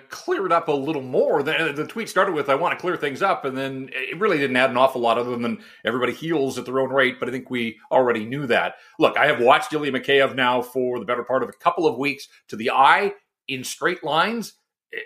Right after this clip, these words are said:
like, he looks like he's up to speed. He joked on Sunday that he thinks he's faster now, that, uh, he's been, uh, mechanically healed, the bionic man, if you will. Uh, but, you know, it's baby steps. The, they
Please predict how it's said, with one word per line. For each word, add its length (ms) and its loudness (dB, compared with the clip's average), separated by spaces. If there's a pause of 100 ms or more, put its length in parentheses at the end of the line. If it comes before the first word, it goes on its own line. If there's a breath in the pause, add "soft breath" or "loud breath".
(120)
like, 220 -2
he 180 -6
looks 500 2
like 280 0
he's 160 0
up 100 2
to 80 -14
speed. 240 -6
He 160 -2
joked 320 4
on 140 6
Sunday 480 4
that 160 4
he 100 -6
thinks 160 -4
he's 140 -8
faster 400 2
now, 240 -6
that, 260 -12
uh, 160 2
he's 180 -6
been, 300 0 (240 soft breath)
uh, 220 0
mechanically 500 -2
healed, 300 -4
the 60 -4
bionic 380 0
man, 280 -4
if 100 -10
you 100 -8
will. 360 -2 (320 soft breath)
Uh, 220 4 (120)
but, 260 6 (380)
you 160 -4
know, 200 4
it's 340 -8
baby 280 -2
steps. 540 -2
The, 420 0
they 120 -8